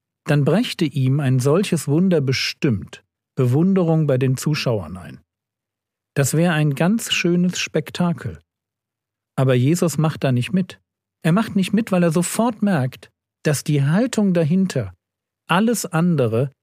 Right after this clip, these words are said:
als geistlich ist. Psalm einundneunzig gibt mir als dem Gläubigen das Versprechen, dass Gott mich aus jeder Situation retten kann, in die er mich führt.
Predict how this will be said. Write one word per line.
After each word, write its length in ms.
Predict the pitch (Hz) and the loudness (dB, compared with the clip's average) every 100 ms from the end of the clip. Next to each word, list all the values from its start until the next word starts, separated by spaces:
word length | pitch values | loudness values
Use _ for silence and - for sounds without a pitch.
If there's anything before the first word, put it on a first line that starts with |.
| _ _ _ _ | _ _ _ _
als 220 | - 165 - | -4 -2 0
geistlich 540 | 170 208 - 147 113 | -2 -2 -2 -4 -4
ist. 360 | 90 - - - _ _ _ _ _ - | -6 -14 -18 -20 _ _ _ _ _ -8
Psalm 260 | - 175 180 | 0 0 2
einundneunzig 840 | 185 240 226 165 135 127 135 - | 0 0 2 2 2 0 -4 -4
gibt 280 | 151 135 - | -6 -6 -2
mir 400 | 147 165 226 196 | 0 2 2 0
als 220 | 151 - | -2 -2
dem 200 | 170 160 | -2 -2
Gläubigen 600 | 139 117 113 104 90 78 - _ _ _ _ - | 0 0 0 -2 -8 -14 -18 _ _ _ _ -4
das 160 | 147 | -4
Versprechen, 640 | - 151 - 170 214 220 202 | 0 -2 -2 0 0 2 0
dass 220 | 151 - | 0 -2
Gott 280 | - 190 - | -2 -2 0
mich 260 | 185 175 131 | 0 -2 -4
aus 280 | 135 135 | -4 -4
jeder 460 | 127 120 143 180 175 | -4 0 0 2 0
Situation 840 | 135 117 120 110 - 131 127 139 | 0 -2 -2 -2 -2 0 2 2
retten 600 | 117 110 120 - 131 120 | 0 0 -2 -2 -2 -2
kann, 360 | - 160 190 208 | -2 0 0 0
in 220 | 139 131 | 0 0
die 220 | 120 120 - | 0 -2 -2
er 260 | 135 143 | 0 2
mich 280 | 135 127 - | 2 0 -4
führt. 500 | - 113 - - - | -10 -10 -10 -14 -20